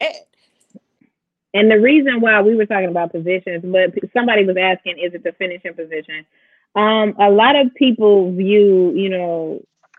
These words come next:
Speaker 2: hitting it from the back as the last position 'cause, you know what I'm saying, it's, it's usually the end. But to me, it's the position where you feel the most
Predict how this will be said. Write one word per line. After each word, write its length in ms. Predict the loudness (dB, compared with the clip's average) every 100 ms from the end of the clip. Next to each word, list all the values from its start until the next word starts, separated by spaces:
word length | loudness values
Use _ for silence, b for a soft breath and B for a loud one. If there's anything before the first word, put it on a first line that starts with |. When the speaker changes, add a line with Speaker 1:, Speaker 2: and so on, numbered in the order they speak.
| -6
Speaker 2:
hitting 180 | -4 -4
it 100 | -4
from 120 | -6
the 60 | -2
back 260 | 0 0
as 260 | 0 0 -2 0
the 100 | 4
last 500 | 4 4 2 -2 -4
position 540 | -6 -2 -4 -4 -12
'cause, 220 | -10 -10 -8
you 160 | -10
know 80 | -8
what 80 | -10
I'm 60 | -10
saying, 260 | -10 -8
it's, 180 | -6 -6 -4
it's 160 | -4 0
usually 400 | 2 2 2 0
the 420 | 0 -4 -6 -8
end. 140 | -10 _ _ _ _ _
But 200 | 0 0
to 100 | 2
me, 460 | 2 4 4 4 2
it's 140 | 2 0
the 120 | -4
position 800 | -2 -4 0 -2 -2 -8 -12 -8
where 340 | -4 -2 0 -2
you 260 | -2 -4 -6 -2
feel 280 | 2 2 2
the 160 | 0
most 320 | 2 2 0